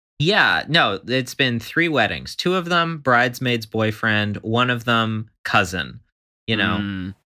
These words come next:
Speaker 1: cousin,
Speaker 2: Yeah.
Speaker 1: cous-, o-, out of state cousin. And let's just look at this. Lake Tippecanoe in Indiana,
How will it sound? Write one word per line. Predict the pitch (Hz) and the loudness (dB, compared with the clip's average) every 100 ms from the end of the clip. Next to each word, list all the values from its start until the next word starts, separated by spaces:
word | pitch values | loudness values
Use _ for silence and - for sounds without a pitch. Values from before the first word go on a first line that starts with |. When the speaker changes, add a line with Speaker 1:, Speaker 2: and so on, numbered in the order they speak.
| _ | _
Speaker 1:
cousin, | - 160 139 | 0 2 6
Speaker 2:
Yeah. | 143 127 | 6 6
Speaker 1:
cous-, | 120 165 - | 4 2 0
o-, | 123 - - | 0 2 2
out | 131 156 | 2 2
of | 160 | -2
state | - - 139 127 - | -4 0 2 0 -2
cousin. | - 107 87 - - _ _ _ - | 0 0 0 -8 -14 _ _ _ 0
And | 131 123 120 117 120 _ _ _ _ - | 2 4 2 0 -6 _ _ _ _ -6
let's | 139 170 - | 0 0 0
just | 180 - | -4 0
look | 139 123 | 0 0
at | 110 | -2
this. | 87 - - - _ _ 123 | -2 -4 -10 -16 _ _ -2
Lake | 131 156 - | 2 2 0
Tippecanoe | - 185 180 - 156 139 131 127 123 147 - - | -4 -4 -4 -4 -4 0 2 2 0 -2 -8 -6
in | 123 120 113 - | -4 -2 -4 -4
Indiana, | 131 131 120 110 101 95 85 92 | -4 -2 -2 0 0 -2 -4 -6